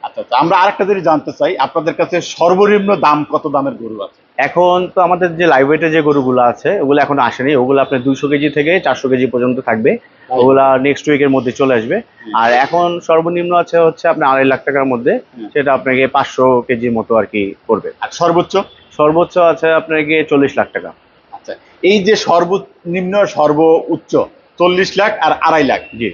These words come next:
Speaker 1: আচ্ছা, এর মাঝখানে কিরকম, কিরকম
Speaker 2: এর মাঝখানে
Speaker 1: জাতের?
Speaker 2: আছে আপনাকে সাড়ে তিন লাখ, তিন লাখ, সাড়ে পাঁচ লাখ, ছয় লাখ, তারপর সাড়ে সাত লাখও আছে, মানে এভারেজে আপনার দশ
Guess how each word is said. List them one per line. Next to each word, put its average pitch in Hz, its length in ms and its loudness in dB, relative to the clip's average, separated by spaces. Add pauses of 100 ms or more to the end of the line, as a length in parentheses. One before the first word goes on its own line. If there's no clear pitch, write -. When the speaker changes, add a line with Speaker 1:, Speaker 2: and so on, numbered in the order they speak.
Speaker 1:
আচ্ছা, 120 280 -6
এর 226 200 4
মাঝখানে 190 520 0
কিরকম, 175 640 -8
কিরকম 170 320 -2
Speaker 2:
এর 190 60 0
মাঝখানে 185 380 2
Speaker 1:
জাতের? 185 40 2
Speaker 2:
আছে 170 240 0
আপনাকে 170 380 -2
সাড়ে 151 240 -2
তিন 156 160 -2
লাখ, 151 280 0
তিন 147 160 0
লাখ, 143 260 2 (340)
সাড়ে 139 160 0
পাঁচ 139 280 2
লাখ, 135 200 0 (360)
ছয় 127 180 0
লাখ, 127 240 2 (440)
তারপর 127 240 -2
সাড়ে 139 240 -2
সাত 139 200 -2
লাখও 139 180 2
আছে, 127 320 -2 (420)
মানে 135 340 0 (180)
এভারেজে 156 420 2
আপনার 156 180 0
দশ 147 180 0